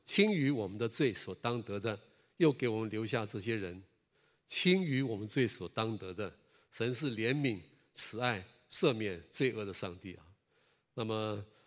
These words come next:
在诗篇一百零三篇啊，我们经文打出来一下好吗？诗篇一百零三篇，这边也是这样说啊，“耶和华有怜悯，有恩典，不轻易发怒，且有丰盛的慈爱。”十一节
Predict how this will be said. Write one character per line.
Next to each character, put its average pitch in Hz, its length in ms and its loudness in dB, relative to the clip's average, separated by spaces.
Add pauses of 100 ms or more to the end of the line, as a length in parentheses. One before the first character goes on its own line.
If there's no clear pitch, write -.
(240)
在 113 300 2
诗 - 180 0
篇 147 180 6
一 156 80 4
百 123 140 4
零 110 160 -2
三 139 240 -2
篇 143 260 2 (140)
啊， 104 240 -8 (140)
我 107 120 -12
们 101 160 -8
经 120 220 -6
文 110 140 -6
打 92 180 -4
出 - 160 -10
来 98 80 -4
一 98 60 -6
下 101 180 -4
好 98 80 -10
吗？ 113 220 -4 (260)
诗 - 160 -6
篇 135 180 2
一 135 40 0
百 117 160 0
零 107 120 -2
三 127 220 -2
篇， 143 340 4 (680)
这 147 100 0
边 127 180 4
也 104 160 -2
是 110 140 -8
这 113 100 -2
样 117 140 2
说 113 260 -2
啊 98 240 -4 (100)
，“耶 131 120 2
和 135 60 0
华 120 200 0
有 113 220 -4
怜 113 220 -4
悯， 135 200 -2 (420)
有 101 180 -12
恩 131 180 -4
典， 101 220 -2 (340)
不 120 140 -2
轻 135 200 -2
易 139 80 2
发 131 240 2
怒， 143 240 4 (300)
且 113 140 0
有 98 100 0
丰 147 420 4
盛 135 280 0
的 98 100 -6
慈 - 220 -8
爱。” 92 200 -2 (400)
十 - 80 -6
一 135 140 0
节 107 340 -6